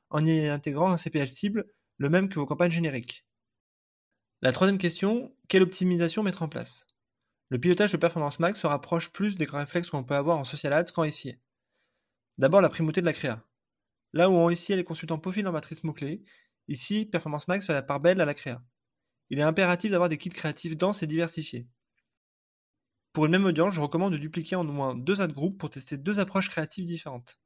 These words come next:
J'essaye par ailleurs de les renouveler tous les trois à six mois, sachant que l'intégration de nouveaux kits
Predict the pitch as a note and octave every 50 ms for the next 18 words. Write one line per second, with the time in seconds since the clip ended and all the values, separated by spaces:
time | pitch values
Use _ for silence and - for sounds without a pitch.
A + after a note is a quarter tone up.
0 | _ _ _ _ _ _ _ _ _ _ _ - - C#3 - D#3+ C#3+ C#3+ - F#3+
1 | F#3 F3+ F3+ F3 E3+ F3+ F#3 F3 E3 D3+ C#3+ C#3+ E3 F3 E3+ D#3+ D3+ F3 F3+ F3+
2 | - C#3 C3+ B2+ - - - G#3+ G3+ F#3+ G3 - - D3+ C#3 D3+ F3+ F#3+ - D#3+
3 | - F#3 F#3 - D#3 C#3+ C#3+ - F3+ E3 E3 E3 - F#3+ F3 D#3 C#3+ C#3+ C3+ D3+
4 | D#3+ D#3+ - - G3